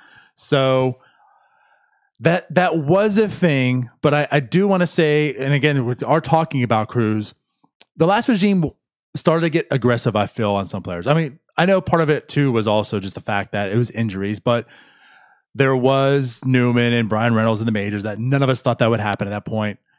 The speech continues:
You know, O'Neal Cruz did get pushed along in the minors, I think, rather aggressively than a lot of us thought. But, but, but, but, all I wanna say here is with this current regime, like, you talk about change that mindset, right? This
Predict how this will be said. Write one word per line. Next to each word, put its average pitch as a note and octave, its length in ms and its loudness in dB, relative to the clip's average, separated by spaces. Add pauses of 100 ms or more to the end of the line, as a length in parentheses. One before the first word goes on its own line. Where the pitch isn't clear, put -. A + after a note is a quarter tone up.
(100)
You A#2+ 80 -6
know, A#2 100 -2
O'Neal D3+ 240 2
Cruz D3+ 300 0
did C3 200 0
get C#3+ 180 0
pushed C#3 260 0
along A#2+ 240 2
in A2+ 80 0
the A2 40 0
minors, A2 380 2
I A2+ 80 2
think, A#2 240 -2 (220)
rather D#3 340 2
aggressively C#3+ 560 0
than C3 140 0
a A2+ 60 2
lot A#2 120 2
of A#2 80 0
us C3 120 -2
thought. G2+ 360 -2 (680)
But, B2 540 -4 (160)
but, B2 320 -2
but, C3 240 -2
but, C3 340 0
all B2+ 140 2
I C#3+ 40 2
wanna D3 180 0
say C#3 200 0
here C#3 240 2
is A2 240 0
with G#2+ 120 -2
this B2 160 -2
current F3 300 0
regime, C3+ 420 0 (240)
like, A2+ 180 -6
you A#2 80 2
talk B2 280 0
about A2 360 0 (1080)
change D3+ 340 0
that C#3 140 2
mindset, B2 520 2
right? A2+ 280 0
This A2+ 180 -6